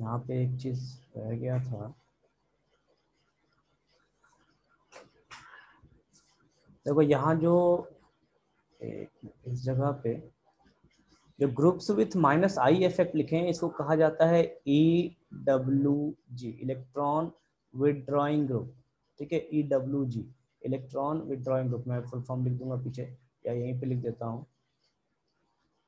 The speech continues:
ईडब्ल्यूजी। ठीक है,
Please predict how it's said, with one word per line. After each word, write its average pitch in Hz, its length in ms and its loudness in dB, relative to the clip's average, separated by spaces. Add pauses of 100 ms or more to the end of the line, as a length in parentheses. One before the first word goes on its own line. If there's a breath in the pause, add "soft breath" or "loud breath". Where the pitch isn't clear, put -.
(1600)
ईडब्ल्यूजी। 123 2500 -8 (1300)
ठीक 123 160 -8
है, - 160 -8